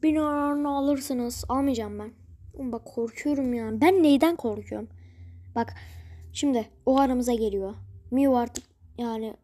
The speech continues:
onun tipini gördüğü için çok mutlu oluyor, çok seviniyor. Sonra benimle aşık olmak yerine onunla aşık oluyor. Sonra beni terk ediyor. E, kalp kırık M oluyor. Sonra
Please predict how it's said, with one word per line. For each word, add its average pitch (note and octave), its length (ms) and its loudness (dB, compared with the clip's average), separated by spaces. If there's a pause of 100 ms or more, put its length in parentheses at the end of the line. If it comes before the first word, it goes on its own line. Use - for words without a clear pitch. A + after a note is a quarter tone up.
onun B3 360 -2 (120)
tipini A#3+ 260 -4
gördüğü A#3 260 0
için A3 260 -8
çok A3 280 -8 (360)
mutlu A3 360 -12
oluyor, G2 220 -8
çok - 200 -12
seviniyor. F#3+ 440 -8 (340)
Sonra G#3+ 360 -8 (540)
benimle A3 340 -4
aşık A3 300 -6
olmak A3 320 -4
yerine G#3 240 -4
onunla A3 400 -6
aşık F#3 280 -12
oluyor. F#3 260 -8
Sonra G3+ 420 -12 (540)
beni A3+ 200 -4
terk A3 320 -6
ediyor. F#3 400 -6 (480)
E, A#3+ 140 2 (580)
kalp G#3+ 600 -6
kırık - 440 -6 (320)
M A3 340 -4
oluyor. G3 520 -6 (240)
Sonra A3 400 -6